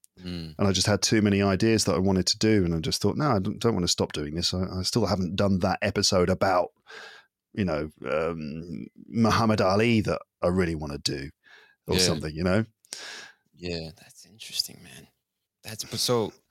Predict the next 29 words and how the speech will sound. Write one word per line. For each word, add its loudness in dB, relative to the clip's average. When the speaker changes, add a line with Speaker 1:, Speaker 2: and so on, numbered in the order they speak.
Speaker 2:
I -14
think 2
I'm 6
Speaker 1:
it's 6
Speaker 2:
lucky 2
as 4
Speaker 1:
been 2
Speaker 2:
well, 4
I 4
have -2
to 0
say. 2
I 2
think 0
I'm 2
kind 0
of -2
lucky. 2
There's 4
a 2
certain 2
amount 2
of -10
privilege 2
involved 2
in 2
the 4
sense 0
that, 2